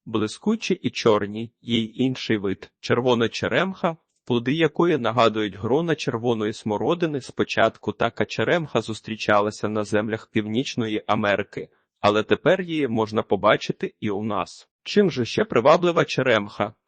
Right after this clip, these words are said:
крім її зовнішньої краси і пахощів під час цвітіння? Оцінити лікувальні властивості, зробити висновки і зрозуміти,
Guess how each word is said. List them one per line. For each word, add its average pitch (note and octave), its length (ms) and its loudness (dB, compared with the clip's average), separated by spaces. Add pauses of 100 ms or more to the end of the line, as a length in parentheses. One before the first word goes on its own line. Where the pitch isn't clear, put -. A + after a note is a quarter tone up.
крім B2+ 260 2
її A#2 200 0
зовнішньої C#3 720 2
краси - 500 -4
і A2+ 80 0
пахощів - 540 0
під - 280 -6
час - 280 4
цвітіння? F#2+ 680 -8 (380)
Оцінити D3+ 540 0
лікувальні B2+ 580 2
властивості, A#2+ 800 0
зробити A2 480 0
висновки G#2 680 -4
і A2 80 0
зрозуміти, G#2+ 720 -4